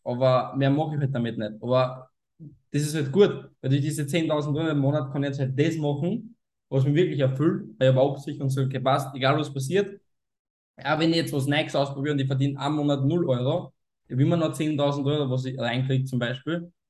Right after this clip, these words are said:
was mir einfach absichern für das Ganze. Und das würde ich halt den meisten empfehlen, dass man sich wirklich einmal Auszeit nimmt und einmal schaut, was will ich eigentlich vom Leben.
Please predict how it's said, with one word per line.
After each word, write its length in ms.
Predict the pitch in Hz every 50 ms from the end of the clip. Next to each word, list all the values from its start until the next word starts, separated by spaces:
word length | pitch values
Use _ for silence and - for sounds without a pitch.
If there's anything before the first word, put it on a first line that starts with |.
| _ _ -
was 120 | - 135 135
mir 100 | 139 131
einfach 180 | 131 131 131
absichern 460 | 135 135 - - - 113 - 110 107
für 80 | 110 104
das 160 | 107 107 -
Ganze. 400 | - 110 110 107 - 107 - _ _ _ _ _ _ _ _
Und 140 | - 117 131
das 140 | 139 139 143
würde 140 | 147 147
ich 60 | 147 156
halt 140 | 147 131
den 100 | 135 135
meisten 320 | 135 135 135 139 - - 131
empfehlen, 380 | 127 120 120 - 139 139 135
dass 100 | 127 131
man 80 | 135 127
sich 100 | 123 131
wirklich 200 | 143 - - 139
einmal 180 | 143 131 123 113
Auszeit 440 | 104 131 - - - - 120 107
nimmt 260 | 113 123 143 170 - -
und 60 | - - _ _ _ _ _ _ _ -
einmal 180 | 127 127 127 131
schaut, 300 | 131 135 139 135 127 127
was 160 | 131 127 127
will 120 | 147 165
ich 60 | 147
eigentlich 300 | 113 110 110 110 110 110
vom 120 | - 110 107
Leben. 360 | 104 107 107 98 - - _